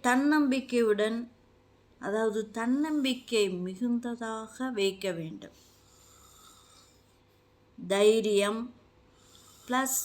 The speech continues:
தன்னம்பிக்கை பிளஸ் முயற்சி. தைரியம், தன்னம்பிக்கை, முயற்சி, இந்த மூன்றும் சேர்ந்தால் முடியாத காரியம் எதுவுமே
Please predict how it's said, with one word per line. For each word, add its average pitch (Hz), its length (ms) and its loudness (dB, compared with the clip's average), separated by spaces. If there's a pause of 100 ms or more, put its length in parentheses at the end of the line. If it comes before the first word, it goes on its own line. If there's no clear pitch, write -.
(480)
தன்னம்பிக்கை 202 880 -2 (880)
பிளஸ் 277 260 0 (240)
முயற்சி. 226 600 2 (1300)
தைரியம், 233 800 0 (720)
தன்னம்பிக்கை, 233 920 0 (640)
முயற்சி, 254 600 0 (1300)
இந்த 233 240 2 (100)
மூன்றும் 269 720 0
சேர்ந்தால் 202 720 2 (440)
முடியாத 220 720 0 (120)
காரியம் 233 580 -2 (200)
எதுவுமே 247 600 0